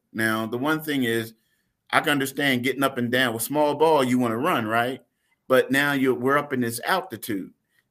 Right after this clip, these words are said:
And are, can you withstand the running that Denver is gonna do? Can you run with Denver?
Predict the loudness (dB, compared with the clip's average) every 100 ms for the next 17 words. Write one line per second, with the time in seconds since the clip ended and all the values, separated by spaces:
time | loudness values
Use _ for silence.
0 | -4 0 0 -2 -8 _ _ _ _ _
1 | 0 0 0 -2 -2 0 0 2 0 0
2 | -4 -2 0 -2 -4 -8 -18 _ _ _
3 | _ _ -2 0 0 0 0 -2 -4 -6
4 | -4 -2 -2 -4 -6 -8 -10 -12 -12 -12
5 | -10 -8 -4 -4 -2 -2 -2 -2 -6 -4
6 | -6 -6 -10